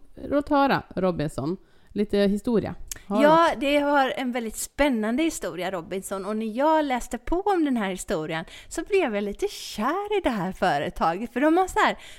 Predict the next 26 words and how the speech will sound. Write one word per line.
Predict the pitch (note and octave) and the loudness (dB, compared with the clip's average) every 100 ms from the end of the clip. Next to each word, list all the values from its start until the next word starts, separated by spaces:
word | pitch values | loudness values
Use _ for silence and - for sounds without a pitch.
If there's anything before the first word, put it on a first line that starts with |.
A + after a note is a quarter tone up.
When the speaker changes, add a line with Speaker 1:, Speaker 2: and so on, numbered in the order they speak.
| - | -20
Speaker 2:
fina | - - E4+ D#4 G#3 G3+ G3 | -18 0 4 4 2 0 -2
värderingar | F#3 F3+ F3 - D#4+ D#4 D4 C#4+ D4 C#4 C#4 C#4 C4+ C4+ - | -4 -6 -6 0 2 4 2 2 0 0 0 0 0 -2 -4
och | G#3+ G3+ | -4 -2
det | G3 F#3 | -2 -2
är | |
liksom | G3 - G#3 G#3 | -6 -8 -6 -2
goda | C#4+ B3+ A3+ A#3 | -2 -2 -2 -2
människor, | C4+ C4 A#3 A#3+ C4+ | 0 -2 -4 -4 -4
alldeles | D4+ C#4+ B3+ | -2 -6 -2
vanliga | D4 C4+ A#3+ | 0 0 -2
människor | B3 B3 G#3+ G3+ | -2 -2 -4 -4
som | G3 G#3 | -4 -2
bara | F#3 - | -4 -6
älskar | - F#3+ - F#3+ | -6 -6 -8 -10
att | F#3 | -8
vara | F3 E3+ | -8 -6
i | |
luften | A#3 G4 - - E3+ - - | -6 -6 -8 -10 -10 -14 -20
och | - F4 | -8 -8
tycker | - A3+ - G3 | -6 -10 -8 -10
att | - | -10
fler | - - E4+ A4+ - | -14 -6 -4 -4 -6
ska | - - | -10 -12
kunna | G#3 G3+ F3 | -6 -4 -4
vara | F3 - - - | -6 -8 -10 -12
där. | - | -12